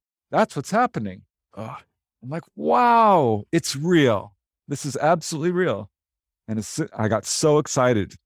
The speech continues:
And whenever you have super strong emotion, you know, fear or excitement, it will pull you right back in. And that's what happened. I popped back into my body. I'm like, "Oh, this is real." <laughs> And I did it again the next weekend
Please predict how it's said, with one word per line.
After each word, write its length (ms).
And 80
whenever 260
you 60
have 100
super 360
strong 280
emotion, 580
you 40
know, 100
fear 420
or 80
excitement, 540
it 60
will 120
pull 220
you 120
right 180
back 240
in. 220
And 80
that's 180
what 80
happened. 400
I 120
popped 200
back 180
into 100
my 80
body. 240
I'm 60
like, 100
"Oh, 320
this 360
is 200
real." 500
<laughs> 140
And 100
I 60
did 140
it 60
again 240
the 80
next 320
weekend 600